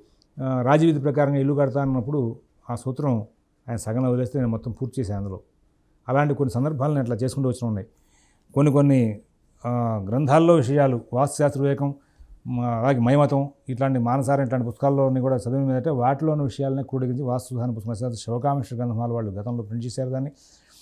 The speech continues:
ఆ, మరి అట్లాంటి వాటిలో పుస్తకాలు ఇంకా చాలామంది పెద్దలు అట్లాంటి వాటిని రాశారు. ఆ పుస్తకాల్లోని విషయాలు చదవండి,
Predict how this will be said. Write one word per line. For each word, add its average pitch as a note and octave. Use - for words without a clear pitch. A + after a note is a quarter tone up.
ఆ, A#2+
మరి B2+
అట్లాంటి B2+
వాటిలో C#3
పుస్తకాలు C#3+
ఇంకా A#2
చాలామంది C3+
పెద్దలు A#2+
అట్లాంటి A2+
వాటిని A#2
రాశారు. G#2+
ఆ G#2+
పుస్తకాల్లోని D#3+
విషయాలు C#3
చదవండి, B2+